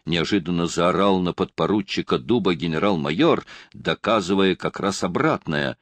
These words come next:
«Простой солдат знает, что следует делать, когда подходит начальник, а вот унтер-офицер начальство не замечает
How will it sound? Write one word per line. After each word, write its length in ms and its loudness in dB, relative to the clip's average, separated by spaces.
«Простой 680 0
солдат 560 0
знает, 580 0
что 220 -2
следует 500 0
делать, 400 4
когда 320 2
подходит 560 2
начальник, 720 -2
а 140 2
вот 300 2
унтер-офицер 1300 2
начальство 720 2
не 220 6
замечает 920 2